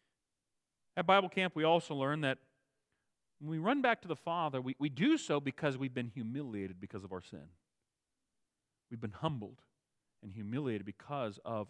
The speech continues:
our sin. Our sin, which has broken the Father's heart. Our sin,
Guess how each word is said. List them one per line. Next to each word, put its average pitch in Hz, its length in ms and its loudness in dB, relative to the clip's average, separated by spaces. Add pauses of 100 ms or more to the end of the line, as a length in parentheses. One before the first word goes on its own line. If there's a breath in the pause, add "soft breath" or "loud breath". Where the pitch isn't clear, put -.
our 98 160 -6
sin. 101 360 -10 (680)
Our 143 80 4
sin, 170 280 2
which 127 140 -4
has 120 140 -8 (280 soft breath)
broken 160 400 6
the 123 80 -4
Father's 131 480 -6
heart. - 320 -10 (1120)
Our 156 160 8
sin, 165 460 4